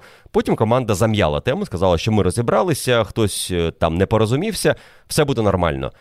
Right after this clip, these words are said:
Але назріває конфлікт, як на мене, в команді Хаас. В «Монако». Шумахер через проблеми пропустив Мазепіна, тому що його попросили, йому не повернули позиції. Тепер Мазепін намагався ось таким чином зберегти своє тринадцяте місце,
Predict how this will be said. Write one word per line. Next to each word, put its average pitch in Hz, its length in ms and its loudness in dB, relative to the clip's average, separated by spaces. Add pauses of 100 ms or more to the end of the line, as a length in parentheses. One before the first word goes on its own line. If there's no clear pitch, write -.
(320)
Але 117 360 4
назріває 147 540 0
конфлікт, 135 560 -2
як 82 140 -2
на 101 100 2
мене, 170 280 2
в 120 100 -2
команді 90 380 0
Хаас. 117 500 0 (240)
В 92 140 -2
«Монако». 147 560 2 (180)
Шумахер 113 460 0
через 110 240 0
проблеми 107 540 2
пропустив 117 720 0
Мазепіна, 104 480 0
тому 98 220 0
що 98 140 -2
його 90 160 2
попросили, 98 500 -2
йому 101 240 4
не 113 120 4
повернули 92 520 0
позиції. 85 600 -4 (360)
Тепер 123 340 2
Мазепін 104 420 0
намагався 92 640 2
ось 87 220 -2
таким 113 300 0
чином 107 360 0 (160)
зберегти 104 520 0
своє 92 420 -2 (180)
тринадцяте 113 580 0
місце, 95 500 -2